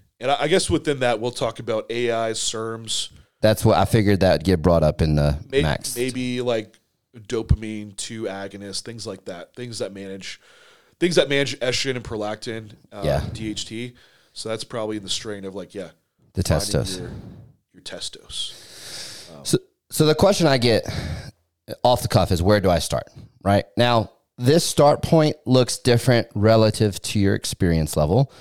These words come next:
Speaker 2: because at the end of the day, we have to produce results, and there's a lot of intermediate to advanced guys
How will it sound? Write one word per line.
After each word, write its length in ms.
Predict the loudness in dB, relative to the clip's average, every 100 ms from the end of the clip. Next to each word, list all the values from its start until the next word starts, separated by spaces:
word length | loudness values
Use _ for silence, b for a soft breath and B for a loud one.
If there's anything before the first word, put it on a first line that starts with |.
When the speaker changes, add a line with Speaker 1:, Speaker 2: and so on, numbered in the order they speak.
| B B B _
Speaker 2:
because 320 | -2 4 4 4
at 120 | 2
the 140 | 4
end 140 | 4 4
of 80 |
the 60 | 4
day, 400 | 4 4 4 2
we 220 | 4 6
have 240 | 6 6 2
to 80 | 0
produce 440 | 0 4 2 4
results, 600 | 2 4 4 2 -6 -8 -2
and 460 | 2 4 4 2 0 B B B 0
there's 200 | 4 6
a 40 |
lot 280 | 6 6 4
of 100 | 2
intermediate 640 | 2 4 4 6 6 4 4
to 100 | 2
advanced 480 | 2 2 2 0 2
guys 720 | 4 6 4 2 -2 -6